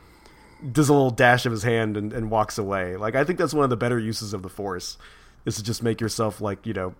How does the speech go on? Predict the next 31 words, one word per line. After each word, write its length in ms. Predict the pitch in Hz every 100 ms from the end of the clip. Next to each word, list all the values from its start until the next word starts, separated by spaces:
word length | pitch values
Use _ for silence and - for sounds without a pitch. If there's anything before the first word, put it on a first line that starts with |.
| -
uninteresting 640 | 131 123 120 - 123 110
and 100 | 104
just 160 | 101 -
kinda 180 | 107
bro-y 480 | 95 104 98 98 95 - - - _ -
with 100 | 104
some 140 | 110
bored 280 | 95 104 92
guys. 380 | 98 95 95 - _ - - - _ -
Um, 480 | - 104 101 98 98 - _ _ _ _ _ -
having 240 | 160 196
gotten 240 | 170 170 151
those 140 | 123
flight 240 | - 107 98
suits, 360 | 92 98 - - - - - -
they, 280 | 104 104 -
uh, 260 | 104 95
take 220 | - 175
the 60 | -
turbo 360 | - 185 147 98
lift 400 | 92 90 - - - _ _ _ _
to 60 | -
the 60 | 113
detention 520 | 98 - 175 - 87
level, 360 | 78 76 73 65 -
and 180 | 113 104
Mara 240 | 135 233 -
expresses 420 | - 156 147 147
some 160 | 135
suspicion 500 | 127 120 - 175 -
about 240 | 117 98